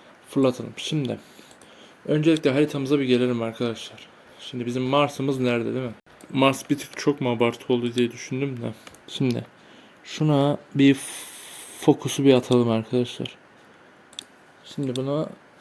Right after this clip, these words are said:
şimdi hedefimiz bu. Navigasyon aldık bunu. Şimdi bizim dünyamız da burası. Buna bir, buna da bir fokus atalım arkadaşlar.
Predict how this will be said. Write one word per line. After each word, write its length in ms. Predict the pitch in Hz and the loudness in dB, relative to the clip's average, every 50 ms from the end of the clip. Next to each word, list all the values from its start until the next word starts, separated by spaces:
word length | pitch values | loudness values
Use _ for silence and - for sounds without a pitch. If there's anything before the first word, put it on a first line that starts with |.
| - - - - - - - - - 208 127 - - | -20 -20 -20 -20 -20 -20 -20 -20 -18 -16 -16 -14 -12
şimdi 320 | - - - 160 156 135 123 | -10 -6 -4 -2 0 0 2
hedefimiz 520 | 131 143 156 156 156 147 165 175 151 131 | 4 6 6 6 4 4 0 0 0 0
bu. 140 | 123 110 104 - - - - - - - - - - - - - - - - - - - - - - - - | 0 -2 -2 -4 -8 -20 -20 -20 -20 -20 -20 -20 -20 -20 -20 -20 -20 -20 -20 -20 -20 -20 -20 -20 -20 -12 -6
Navigasyon 640 | 147 139 139 135 131 131 135 127 - - 151 139 127 | -2 0 2 2 2 2 2 0 0 -2 -2 0 0
aldık 320 | 123 117 113 110 113 113 - - - | 2 0 0 0 -2 -4 -4 0 0
bunu. 200 | 123 113 113 117 - - - - - - - - - - - - - - - - - - - - - - - - - - | 0 0 0 -4 -8 -14 -20 -20 -20 -20 -20 -20 -20 -20 -20 -20 -20 -20 -20 -20 -20 -20 -20 -20 -20 -20 -20 -20 -20 -16
Şimdi 420 | - - - 147 135 123 117 - - | -12 -8 -4 -4 -2 -2 -2 -4 -2
bizim 280 | 139 139 147 147 135 123 | -2 0 0 0 0 2
dünyamız 640 | 139 147 151 143 131 123 120 120 123 127 117 127 143 | 2 2 2 2 2 2 2 2 0 0 2 4 4
da 100 | 143 131 | 4 4
burası. 500 | 123 120 117 110 - - 113 113 113 127 | 4 0 0 -4 -4 -8 -8 -8 -6 -6
Buna 260 | 139 143 135 127 131 | -4 -4 -2 0 2
bir, 220 | 139 143 143 139 - - - - | 2 2 2 0 -4 -8 -8 -4
buna 140 | 143 143 139 | 0 2 2
da 100 | 127 120 | 2 2
bir 60 | 123 | 2
fokus 380 | 120 - - 123 - - - 123 | -2 -6 -8 -10 -10 -10 -10 -8
atalım 280 | 123 - 120 117 117 | -6 -4 -4 -4 -2
arkadaşlar. 520 | 117 117 113 - 123 120 120 - - 156 | -4 -4 -4 -4 -6 -6 -6 -8 -10 -12